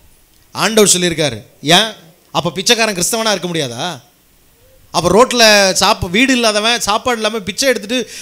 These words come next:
அஹ், கிறிஸ்தவனா இருந்து பைபிள் வாசிக்கிற பிச்சைக்கார தாத்தா எனக்கு தெரியும், அப்ப அவர் கிறிஸ்தவர் இல்லையா? அப்ப அவர் இயேசு கிறிஸ்துவை ஏற்றுக்கிட்டது, அவர் பரலோகம் போக மாட்டாரா? உங்களை விட அவருக்கு பரலோகத்துல நிறைய பெரிய வீடு இருந்தாலும் இருக்கும்,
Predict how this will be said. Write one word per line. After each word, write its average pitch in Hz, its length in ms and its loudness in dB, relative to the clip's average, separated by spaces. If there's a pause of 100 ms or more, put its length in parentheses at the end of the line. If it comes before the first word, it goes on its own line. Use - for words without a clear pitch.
(100)
அஹ், - 20 -6
கிறிஸ்தவனா 226 560 0
இருந்து 220 180 2
பைபிள் 240 340 4
வாசிக்கிற 214 300 2
பிச்சைக்கார 233 400 2
தாத்தா 208 240 2
எனக்கு 196 200 0
தெரியும், 190 200 4
அப்ப 202 160 0
அவர் 208 140 2
கிறிஸ்தவர் 208 360 0
இல்லையா? 156 480 -4 (200)
அப்ப 180 160 0
அவர் 196 140 4
இயேசு 240 260 4
கிறிஸ்துவை 208 340 0
ஏற்றுக்கிட்டது, 196 340 0
அவர் 190 160 0
பரலோகம் 240 300 2
போக 196 200 0
மாட்டாரா? 143 500 0 (1040)
உங்களை 160 520 0
விட 196 220 2
அவருக்கு 190 480 0
பரலோகத்துல 196 360 -2
நிறைய 175 300 -2
பெரிய 180 280 -4
வீடு 180 200 -4
இருந்தாலும் 160 260 -6
இருக்கும், 135 300 -12